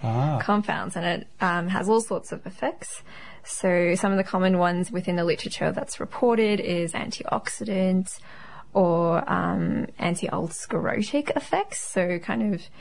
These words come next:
Speaker 2: working on your cardiovascular disease risk factors, so lipids, um,
Speaker 1: Okay, I'll,
Speaker 2: in
Speaker 1: I'll,
Speaker 2: your
Speaker 1: I'm,
Speaker 2: blood.
Speaker 1: I'm gonna hold you off the
Speaker 2: Yeah.
Speaker 1: actual, uh, nutritional aspects of the food, but what
Speaker 2: Yeah.
Speaker 1: I'm gonna, I'm gonna try to take. It smells not a strong,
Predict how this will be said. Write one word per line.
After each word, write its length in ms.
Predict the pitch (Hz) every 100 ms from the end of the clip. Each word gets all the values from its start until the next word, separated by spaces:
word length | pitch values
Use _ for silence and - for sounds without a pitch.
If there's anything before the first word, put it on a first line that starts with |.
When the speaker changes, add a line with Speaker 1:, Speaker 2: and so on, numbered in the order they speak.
| - - - - -
Speaker 2:
working 420 | 214 214 240 214
on 260 | 196 190 190
your 400 | 185 180 180 180 -
cardiovascular 760 | - 214 202 175 - - 185 170
disease 440 | 160 165 160 160
risk 320 | 165 160 -
factors, 480 | - - - - -
so 80 | -
lipids, 600 | 175 185 180 165 180 - - - 220
um, 560 | 180 175 170 170 185 -
Speaker 1:
Okay, 220 | 160 143
I'll, 140 | 135
Speaker 2:
in 80 | 165
Speaker 1:
I'll, 140 | 147 202
Speaker 2:
your 80 | 160
Speaker 1:
I'm, 40 |
Speaker 2:
blood. 180 | 180 202
Speaker 1:
I'm 80 | 143
gonna 180 | 190 170
hold 260 | 165 160
you 100 | 139
off 160 | 147 -
the 80 | -
Speaker 2:
Yeah. 100 | 220
Speaker 1:
actual, 520 | - 151 143 131 127
uh, 240 | 127 127 - - -
nutritional 680 | 139 139 156 143 147 123 143
aspects 520 | 135 131 - 131 -
of 60 | 123
the 60 |
food, 240 | 120 135 127
but 80 | 143
what 140 | 147
Speaker 2:
Yeah. 60 | 151
Speaker 1:
I'm 100 | 151
gonna, 140 | 139
I'm 60 | 135
gonna 120 | 131
try 280 | - 147 139
to 60 | 143
take. 160 | 151 - - - - -
It 140 | 147
smells 420 | - 185 220 - - - - - - -
not 160 | 156 262
a 40 |
strong, 460 | 190 - 151 147